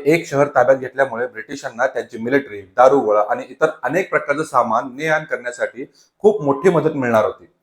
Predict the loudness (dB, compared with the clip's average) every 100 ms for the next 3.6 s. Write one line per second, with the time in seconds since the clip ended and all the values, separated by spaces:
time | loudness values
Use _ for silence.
0 | _ _ _ -4 -2 0 2 4 4 2
1 | 0 0 2 4 4 2 2 0 0 -2
2 | -4 -4 -2 -6 -4 -6 -2 -2 0 0
3 | -2 -2 -2 -2 -4 -8